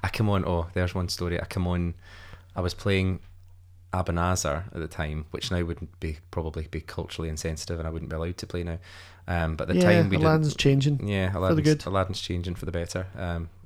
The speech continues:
Speaker 1: at the time we, we didn't have, we,
Speaker 2: We didn't know.
Speaker 1: we didn't know, um, and we have learned. Um, but yeah, at the time <laughs> when I come on, I'd forgot, like, the, one of the, the serious props. Um, I had forgotten. <laughs> Um, I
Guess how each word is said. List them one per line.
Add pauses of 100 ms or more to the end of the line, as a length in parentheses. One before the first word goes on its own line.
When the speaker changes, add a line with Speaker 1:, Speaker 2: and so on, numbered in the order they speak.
Speaker 1:
at
the
time
we,
we
didn't
have,
we, (200)
Speaker 2:
We
didn't
know. (160)
Speaker 1:
we
didn't
know,
um,
and
we
have
learned. (420)
Um, (140)
but
yeah,
at
the
time
<laughs>
when
I
come
on,
I'd
forgot,
like,
the,
one
of
the,
the
serious
props. (840)
Um, (100)
I
had
forgotten.
<laughs>
Um, (120)
I